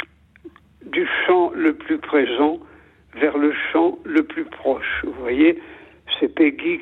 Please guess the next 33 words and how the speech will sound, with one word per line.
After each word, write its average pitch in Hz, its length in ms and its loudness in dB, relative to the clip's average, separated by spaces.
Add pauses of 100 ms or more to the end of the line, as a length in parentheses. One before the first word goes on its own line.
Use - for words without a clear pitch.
qui 156 80 -2
marche 147 400 0
vers 143 220 -2 (120)
Chartres, - 480 0 (840)
et 160 320 4 (220)
<laughs> - 260 0
sans - 120 6
doute 190 280 4
est-il - 260 2 (160)
fatigué 160 420 4
déjà, 147 400 4 (460)
mais 165 200 8
il 165 80 0 (120)
se 151 60 4
dit, 175 280 -2 (540)
euh, - 120 -4
voilà, 170 260 6 (320)
je 147 60 4
vais 156 280 6 (280)
du 156 120 -2 (160)
champ 160 180 4
le 156 160 4 (100)
plus 151 140 -2
présent 135 540 0 (540)
vers 147 220 2
le 147 140 0 (180)
champ 143 200 2
le 151 120 2
plus 175 200 -6
proche. - 500 -2
Et 170 100 6
puis - 180 -4
comme 139 220 -8